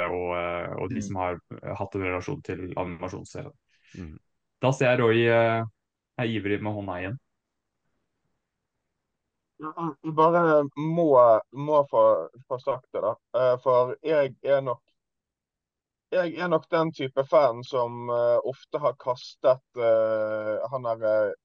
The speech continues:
Speaker 3: Hayden Craig Christiansen under bu-, bussen. Eh, i,
Speaker 1: Mm.
Speaker 3: i hvert fall i forhold til, til pre-, pre-, prequel, og sagt, eh,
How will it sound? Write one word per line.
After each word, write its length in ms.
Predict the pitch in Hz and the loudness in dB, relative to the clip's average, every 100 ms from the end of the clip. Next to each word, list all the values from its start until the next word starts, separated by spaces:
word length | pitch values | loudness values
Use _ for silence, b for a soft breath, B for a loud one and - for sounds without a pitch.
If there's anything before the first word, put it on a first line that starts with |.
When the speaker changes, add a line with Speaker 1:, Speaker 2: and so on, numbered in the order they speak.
| _ | _
Speaker 3:
Hayden 400 | 127 120 110 107 117 - | -8 -8 -12 -16 -18 -8
Craig 420 | 135 117 101 104 _ | -6 -4 -6 -8 _
Christiansen 540 | 135 135 120 117 117 - | -12 -8 -8 -10 -14 -14
under 300 | 113 123 110 | -8 0 0
bu-, 360 | 107 127 117 | 0 -8 -8
bussen. 480 | 113 123 - 117 92 - _ _ _ _ _ - | -8 -12 -18 -18 -18 -20 _ _ _ _ _ -16
Eh, 640 | 120 117 117 113 113 113 | -8 -6 -4 -2 -2 -4
i, 240 | 104 - | -8 -2
Speaker 1:
Mm. 220 | 139 95 107 | 0 0 0
Speaker 3:
i 80 | |
hvert 120 | 147 143 | -2 -2
fall 140 | 131 | -8
i 40 | 127 | -6
forhold 260 | 127 127 | -6 -6
til, 140 | 131 117 - 123 | -6 -10 -10 -12
til 120 | 127 | -10
pre-, 360 | 120 135 123 98 113 | -10 -6 -6 -6 -12
pre-, 200 | - 139 | -10 -10
prequel, 600 | 127 143 139 - 117 139 120 | -10 -10 -10 -4 0 2 0
og 80 | |
sagt, 240 | - 117 _ | 2 0 _
eh, 320 | 117 113 107 | -2 0 0